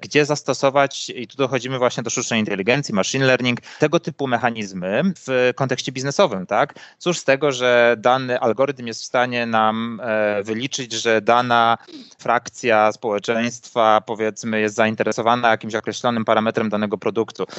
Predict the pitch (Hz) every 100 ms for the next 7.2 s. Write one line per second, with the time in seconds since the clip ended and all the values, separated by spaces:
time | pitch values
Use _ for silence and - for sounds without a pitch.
0 | - 123 110 120 120 117 117 110 113 131
1 | 123 - 123 117 113 123 123 113 113 110
2 | 127 123 120 110 110 117 117 104 110 104
3 | - 123 - 123 127 123 120 - 113 113
4 | 120 117 107 107 107 110 104 110 104 107
5 | 110 120 104 - - 127 - - - -
6 | 135 127 135 165 180 160 151 147 156 143
7 | 139 135